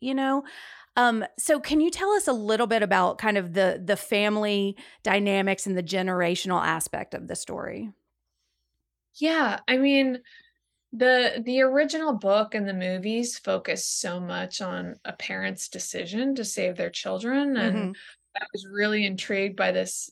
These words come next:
Speaker 2: idea of looking at a new generation, looking at their parents and their parents' parents, parents, parents, parents, and all of
Speaker 1: Mm-hmm.
Speaker 2: those choices, seeing it from a new perspective and,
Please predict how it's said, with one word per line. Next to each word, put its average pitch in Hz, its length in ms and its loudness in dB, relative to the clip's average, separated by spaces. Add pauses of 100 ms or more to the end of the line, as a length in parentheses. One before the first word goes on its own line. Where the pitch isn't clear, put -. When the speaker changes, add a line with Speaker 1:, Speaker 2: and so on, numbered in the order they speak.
Speaker 2:
idea 185 420 -2
of 175 140 -6
looking 180 320 -6
at 185 80 -4
a - 40 -4
new 90 200 -8
generation, - 680 -8
looking 185 220 -10
at 185 100 -12
their 170 100 -8
parents 190 560 -6
and 190 140 -8
their 175 80 -4
parents' 185 360 -8
parents, 202 500 -10
parents, 196 420 -6
parents, 214 340 -4
parents, 226 460 -4
and 190 120 -4
all 180 200 0
of 240 80 4
Speaker 1:
Mm-hmm. 233 80 2
Speaker 2:
those 196 260 0
choices, - 640 -14 (120)
seeing 196 400 -10
it - 160 -6
from 185 180 -8
a 175 60 -8
new 180 160 -8
perspective 233 920 -2
and, 190 260 -6